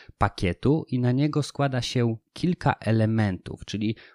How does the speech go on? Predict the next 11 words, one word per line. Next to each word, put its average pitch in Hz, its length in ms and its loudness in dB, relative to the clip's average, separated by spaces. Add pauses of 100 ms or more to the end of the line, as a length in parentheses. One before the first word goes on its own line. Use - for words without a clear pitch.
chodzi 160 340 -2
o 104 100 -2
coś - 320 -6
takiego, 117 680 -2
co 92 360 -4
zaczniesz 107 520 -2
robić, 107 520 -2
zanim 113 400 -2
rozpoczniesz 104 600 -6
swoją 98 380 -4
pracę. - 560 -6